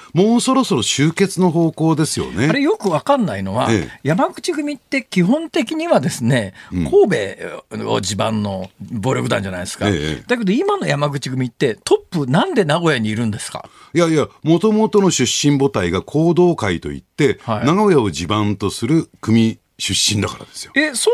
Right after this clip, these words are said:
Speaker 2: うなんですか？
Speaker 1: ええ。
Speaker 2: ということは、今の、あの、愛知県に本部、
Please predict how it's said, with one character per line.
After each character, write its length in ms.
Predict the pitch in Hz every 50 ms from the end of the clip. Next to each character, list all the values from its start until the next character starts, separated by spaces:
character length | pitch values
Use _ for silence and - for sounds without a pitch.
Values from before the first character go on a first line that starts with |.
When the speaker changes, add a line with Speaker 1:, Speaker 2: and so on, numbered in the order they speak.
| 508 494
Speaker 2:
う 40 | -
な 80 | 175
ん 60 | 170 151
で 100 | 127 117
す 100 | - -
か？ 160 | - 85 85 98
Speaker 1:
え 300 | 110 104 85 71 62 -
え。 20 | - - - - - - - - - - _
Speaker 2:
と 100 | - 277
い 40 | 294
う 60 | 311
こ 100 | 311 381
と 120 | 392 - -
は、 120 | 147 -
今 240 | - 220 247 285 277
の、 340 | 240 185 160 147 135 135 143 -
あ 160 | - 143 147
の、 540 | 147 143 143 135 131 123 123 117 117 117 131
愛 160 | 160 202 220
知 100 | 214 -
県 340 | - 254 214 180 160 139 131
に 200 | 131 135 131 127
本 300 | 123 110 - 196 196 185 147
部、 500 | 131 123 110 104 107 113 113 110 110